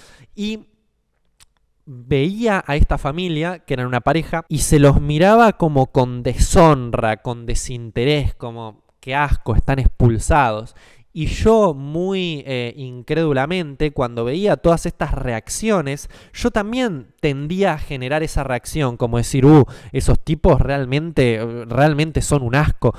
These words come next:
Pero estas eran todas cosas que pasaban. Les quiero dar como un, un pantallazo general. Eh... la culpa. La culpa es otro gran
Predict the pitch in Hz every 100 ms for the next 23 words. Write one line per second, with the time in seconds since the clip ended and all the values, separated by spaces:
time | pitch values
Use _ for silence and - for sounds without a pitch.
0 | - 143 170 185 151 139 175 156 - 151
1 | 170 196 160 143 127 120 - 143 120 107
2 | 107 - 139 131 151 135 123 123 143 139
3 | 143 143 147 135 - 120 120 113 107 139
4 | 135 135 123 104 104 95 95 - - -
5 | _ _ _ 139 127 123 120 120 117 113
6 | - - - - - - - - - -
7 | - _ _ _ _ _ _ _ _ _
8 | _ _ _ _ _ 139 113 - 175 170
9 | 123 - 101 110 123 - 165 185 156 160
10 | 139 135 123 143 165 139